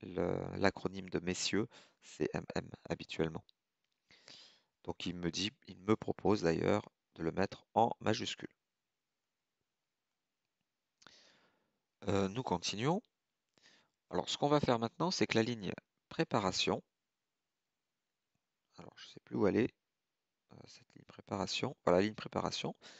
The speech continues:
c'est la même chose, hein, ça va être du gras, de l'italique et du centré,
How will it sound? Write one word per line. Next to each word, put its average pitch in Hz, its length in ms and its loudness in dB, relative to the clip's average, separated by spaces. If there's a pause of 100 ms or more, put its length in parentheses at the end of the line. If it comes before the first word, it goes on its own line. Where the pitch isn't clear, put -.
(180)
c'est - 180 4
la 104 120 8
même 92 120 -6
chose, 143 320 4
hein, 143 80 -4
ça 98 200 2
va 98 140 8
être - 320 0 (520)
du 120 140 -4
gras, 117 320 4
de 104 100 0
l'italique 110 720 0 (100)
et 90 100 0
du 85 100 -6
centré, - 460 -4